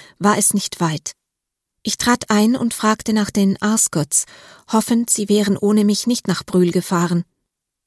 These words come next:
Doch weshalb sollten sie auf eine ihnen kaum bekannte Frau warten? Wie konnte ich mir von ihnen Hilfe erwarten,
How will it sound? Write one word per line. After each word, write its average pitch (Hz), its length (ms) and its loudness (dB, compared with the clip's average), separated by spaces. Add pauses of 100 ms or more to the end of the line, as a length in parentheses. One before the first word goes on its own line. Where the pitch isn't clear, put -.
(160)
Doch 247 180 -2
weshalb 254 400 0
sollten 233 400 0
sie - 180 -2
auf - 180 -4
eine 196 300 2
ihnen 208 340 2
kaum 208 300 0
bekannte 202 400 -2
Frau 202 340 -4
warten? 180 420 -2 (640)
Wie 233 180 2
konnte 226 360 -2
ich - 180 -4
mir 220 160 2
von 208 180 -2
ihnen 202 240 2
Hilfe 226 360 0
erwarten, 175 560 0